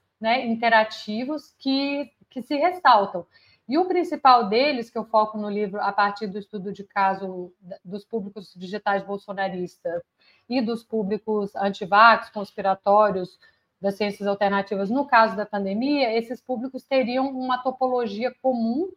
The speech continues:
uma estrutura comum, que é essa relação com o público principal de espelho invertido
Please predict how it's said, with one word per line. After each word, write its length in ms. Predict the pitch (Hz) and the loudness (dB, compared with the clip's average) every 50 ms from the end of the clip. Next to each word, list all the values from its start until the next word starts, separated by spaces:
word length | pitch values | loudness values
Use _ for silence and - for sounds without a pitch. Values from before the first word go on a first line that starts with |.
| _ _ _ _ _ - | _ _ _ _ _ -6
uma 220 | 226 233 226 233 | -2 -2 0 0
estrutura 560 | 240 233 - 233 247 214 - - 254 254 254 | -2 -4 -6 -10 -10 -10 -8 -4 -2 -2 -2
comum, 380 | 247 - 254 233 240 277 320 320 | -2 -2 -2 0 0 0 -2 0
que 100 | - 294 | 2 4
é 60 | 277 | 4
essa 240 | 269 269 - 294 277 | 6 6 6 6 6
relação 800 | 254 262 302 330 349 330 320 311 - - - 302 311 349 403 381 | 8 8 8 10 10 10 10 10 6 0 -2 0 2 2 2 2
com 140 | 359 339 330 | 2 2 2
o 80 | 320 - | 2 0
público 440 | - 269 247 247 247 233 - 262 - | -2 -4 -2 -4 -4 -8 -10 -12 -10
principal 880 | - 247 254 262 262 - - - _ - 240 233 233 254 277 302 302 - - _ _ _ _ _ _ _ _ - | -10 -8 -8 -8 -8 -10 -16 -8 _ 4 6 8 8 8 8 6 4 -2 -10 _ _ _ _ _ _ _ _ -6
de 100 | 247 294 | -4 -4
espelho 380 | 277 - - 277 269 262 254 | -4 0 2 2 2 4 2
invertido 800 | 254 262 262 277 277 269 - - - - 226 220 180 151 151 147 | 0 0 0 0 -2 -2 -6 -12 -14 -8 -8 -8 -8 -8 -10 -18